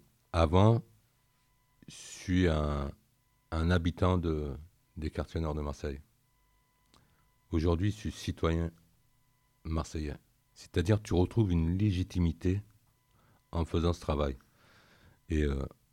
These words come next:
en fin de compte, c'est le sachant te permet de savoir, tu deviens légitime, qui que tu sois, pour avoir une réflexion, pour donner un avis.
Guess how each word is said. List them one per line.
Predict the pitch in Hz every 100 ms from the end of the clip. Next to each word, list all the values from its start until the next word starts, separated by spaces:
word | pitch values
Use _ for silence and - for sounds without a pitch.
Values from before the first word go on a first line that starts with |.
| _
en | -
fin | 73 76
de |
compte, | - 127
c'est | - - 71 65 - _ _ _ _ _ _ _ _ -
le | 76 95
sachant | - 101 - 104
te | 92
permet | - 90 90 87
de |
savoir, | - 78 92 127 123 _ _ _ _ - _ _ _
tu | - 127
deviens | 117 98 117
légitime, | 117 95 85 - 92 113 110 - _ _ _
qui | -
que | 104
tu | -
sois, | 90 - 98 110 - - _
pour | 92 82
avoir | 82 80
une | 78
réflexion, | 76 - - 87 101 101 -
pour | 90
donner | 85 85
un | 82
avis. | 76 65 65